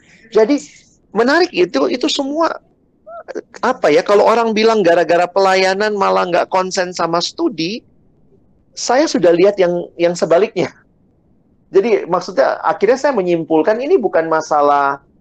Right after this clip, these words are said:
masalah kebanyakan kegiatan, tapi waktu kita memilih kegiatannya, kita punya perspektif yang baru,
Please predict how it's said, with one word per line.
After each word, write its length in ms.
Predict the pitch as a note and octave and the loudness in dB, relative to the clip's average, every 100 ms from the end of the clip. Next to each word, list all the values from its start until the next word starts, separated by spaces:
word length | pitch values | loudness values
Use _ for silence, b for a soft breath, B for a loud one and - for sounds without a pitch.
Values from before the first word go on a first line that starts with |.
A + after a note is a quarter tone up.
| _ _ | _ _
masalah 400 | D3 D3 D3 C#3 | -4 -2 0 -2
kebanyakan 560 | D3+ C#3+ C#3 C3+ C#3+ C3+ | 0 0 0 0 -2 -2
kegiatan, 480 | C#3 C#3 F3 D#3 C3+ | 0 0 0 -2 -2
tapi 240 | C#3+ - | -4 -2
waktu 320 | F3 D#3+ D#3+ | -4 -4 -10
kita 240 | D#3 - C#3+ | -8 -4 -2
memilih 480 | D3 C#3+ C#3+ C3+ | -2 -2 -2 -2
kegiatannya, 880 | C#3+ A2 B2+ B2 B2+ C3 E3 G#3 G#3 - | -4 -2 0 0 -2 -6 -4 -4 -6 -12
kita 240 | D3+ D3 - | -4 -4 -4
punya 240 | C#3+ C3+ C3 | -6 -6 -6
perspektif 480 | C#3 - C#3+ D3+ C#3 | -10 -6 -8 -8 -6
yang 160 | C#3 B2+ | -4 2
baru, 320 | B2 E3 | 2 2